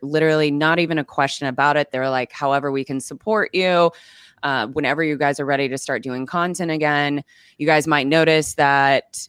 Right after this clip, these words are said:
i-, and if you're hearing this, and you, maybe you, you don't know that you actually can see us now 'cause we're doing video. That's one of the changes that we've done. But they've been, they were really flexible with us. They,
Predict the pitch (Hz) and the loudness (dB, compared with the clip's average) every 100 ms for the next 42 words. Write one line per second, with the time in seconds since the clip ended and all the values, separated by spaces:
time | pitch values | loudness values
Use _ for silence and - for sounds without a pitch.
0 | - 175 - 180 170 - 170 165 240 294 | 0 2 4 2 2 0 0 2 4 4
1 | 254 175 156 143 139 131 - _ _ 165 | 4 4 4 4 2 -2 -10 _ _ -2
2 | 160 160 160 151 151 143 147 156 107 _ | 0 2 2 2 2 0 -2 -4 -4 _
3 | - 151 131 147 147 135 139 143 147 135 | -2 -2 0 0 0 2 0 0 2 2
4 | 139 147 143 131 120 - 202 151 - 131 | 2 -2 -2 -2 -4 -2 0 0 0 0
5 | 127 135 139 139 139 135 127 131 151 165 | 0 -2 -4 -2 0 -2 -2 2 4 6
6 | 131 139 131 139 143 135 135 143 127 131 | 6 4 2 -2 -2 -2 -4 -4 -4 -4
7 | 123 107 123 - 175 165 139 143 - - | -2 -2 -2 2 4 4 4 0 -6 -20
8 | - _ 196 196 226 214 233 180 202 214 | -20 _ 0 2 2 2 -2 0 0 0
9 | 196 190 196 - 196 220 185 156 143 135 | 0 0 -2 0 0 0 -2 0 0 0
10 | 135 131 - 143 143 143 139 | 0 0 -2 0 0 0 -2